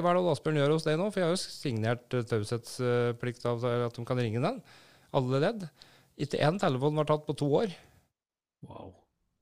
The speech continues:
Speaker 1: Eh, så hvorfor var det ingen som ringte psykologspesialisten og sier, "OK, hva er det dere driver med der nå da? Eh, kan dette fungere sammen med det han gjør her, liksom?" Hvorfor var det ingen som gjorde det?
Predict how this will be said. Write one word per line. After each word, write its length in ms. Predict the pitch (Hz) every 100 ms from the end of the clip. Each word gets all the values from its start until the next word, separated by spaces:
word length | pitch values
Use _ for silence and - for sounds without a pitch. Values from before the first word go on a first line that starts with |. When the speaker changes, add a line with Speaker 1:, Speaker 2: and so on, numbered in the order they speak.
| -
Speaker 1:
Eh, 160 | 156 160
så 80 | 170
hvorfor 240 | 160 151 160
var 80 |
det 60 | 156
ingen 80 | 147
som 80 | 147
ringte 240 | 120 135
psykologspesialisten 720 | 135 117 113 131 139 139 147
og 20 | 139
sier, 100 | 151
"OK, 80 | 156 160
hva 140 | 170
er 60 | 185
det 80 | 165
dere 80 | 156
driver 160 | 156 175
med 60 | 190
der 100 | 214
nå 80 | 165
da? 40 | 117 - -
Eh, 260 | 139 147 131 -
kan 140 | 139
dette 180 | 135 131 131
fungere 320 | 110 120 131
sammen 240 | 123 123
med 80 | 123
det 80 | 123
han 120 | 123
gjør 80 | 127 151
her, 100 | 175
liksom?" 240 | 196 277 - _ _ _ _ _ _ _ _ _ _ _
Hvorfor 160 | 156 180
var 80 | 180
det 60 | 165
ingen 120 | 151
som 60 | 156
gjorde 180 | 147
det? 200 | 247 -